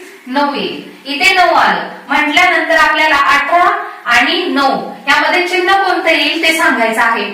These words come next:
जेणेकरून इथे नऊच यायला पाहिजे. ते आपल्याला कसं येईल? ज्यांचं गणित चांगलं आहे त्यांना लगेच लक्षात येईल की इथे कोणती क्रिया केल्यानंतर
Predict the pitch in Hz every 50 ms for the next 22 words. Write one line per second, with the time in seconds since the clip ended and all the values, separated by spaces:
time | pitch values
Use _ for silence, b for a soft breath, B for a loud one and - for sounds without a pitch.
0 | - - B B B B B B - 214 233 294 302 311 320 330 330 349 349 339
1 | 330 320 320 330 359 359 349 277 269 262 269 277 285 285 277 233 214 214 202 202
2 | 226 220 196 180 175 170 165 151 156 156 - - - - - - - - - -
3 | - - - - B B B B B B B B - - 320 330 339 339 330 339
4 | 330 339 339 339 349 330 330 330 311 302 294 294 294 294 B B B B B -
5 | 220 262 285 311 - - 392 403 403 - 277 277 - 339 330 - - - - -
6 | - 277 269 269 - 220 190 185 196 - 285 320 - - 269 - 320 330 320 320
7 | 311 311 311 262 269 269 269 254 247 240 - 285 - 339 349 349 349 311 311 302
8 | 320 349 339 320 320 302 285 294 294 277 269 262 247 247 240 233 - 254 - -